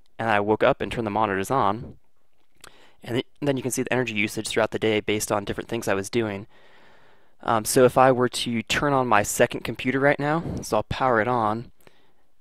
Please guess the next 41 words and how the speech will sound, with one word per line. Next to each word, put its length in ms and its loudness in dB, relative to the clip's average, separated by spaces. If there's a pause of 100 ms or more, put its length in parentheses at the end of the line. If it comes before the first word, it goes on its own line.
(120)
and 640 -4 (200)
we'll 140 0
see 180 0
this 200 2
thing 180 0
spike 320 0
up 140 -2
here 160 2
once 260 -4
it 80 -6
refreshes. 560 -2
But 200 0
first 300 0
I'll 60 0
come 160 -6
to 80 -6
the 80 -4
bottom 360 2
of 40 -4
the 60 -4
data 240 -2
file, 360 0 (800)
and 380 0
you 100 -8
can 140 -4
see 140 -2
the 80 -2
current 500 0
energy 300 0
usage 400 -2
right 160 2
here. 460 0 (100)
Now 160 4
this 200 -2
will 340 2
automatically 540 2
update 360 0
about 280 2
once 280 -4
per 180 -4
minute. 300 -4